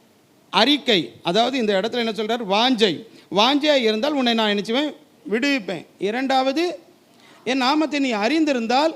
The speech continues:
என்ன செய்வேன்? உயர்ந்த அடைக்கலத்துல வைப்பேன்." அதுக்கப்புறம் சொல்றாரு, "அவன் என்னை நோக்கி என்ன செய்வான்? கூப்பிடுவான்." இன்னைக்கு பாருங்க, நம்ம எல்லாரும் கூப்பிடுவோம், ஆனா யாரும் என்ன செய்ய மாட்டாங்க?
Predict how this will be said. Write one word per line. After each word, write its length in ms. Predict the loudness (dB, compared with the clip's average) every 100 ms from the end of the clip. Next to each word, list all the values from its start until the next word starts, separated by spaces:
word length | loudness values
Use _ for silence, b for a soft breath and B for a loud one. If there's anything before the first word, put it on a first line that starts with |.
| -4
என்ன 200 | -4 -2
செய்வேன்? 380 | -2 -2 -4 -6 _ _ _ -8
உயர்ந்த 520 | -4 0 0 0 0
அடைக்கலத்துல 380 | 0 0 0 0
வைப்பேன்." 420 | 0 0 -4 -8 -16 b b _
அதுக்கப்புறம் 520 | -4 -2 0 0 0
சொல்றாரு, 760 | -2 -2 -2 0 0 0 -2 -6 b b -8
"அவன் 300 | -2 0 0
என்னை 220 | 0 0
நோக்கி 300 | 2 0 0
என்ன 180 | 0 -2
செய்வான்? 520 | -4 -2 0 0 -2 -8 -20 -20 _ _ -20 -20 -20 -8
கூப்பிடுவான்." 500 | -6 -4 -2 0 -2 -4 -16 -20 b b b
இன்னைக்கு 280 | -4 -2 -4
பாருங்க, 500 | 0 0 0 -4 -4
நம்ம 220 | -2 0
எல்லாரும் 500 | 0 2 2 0 -2
கூப்பிடுவோம், 720 | -4 -4 -2 0 0 -2 -4 -6
ஆனா 180 | -4 -2
யாரும் 340 | -2 -2 -2
என்ன 140 | -4
செய்ய 240 | -4 -6 -4
மாட்டாங்க? 340 | -4 -6 -8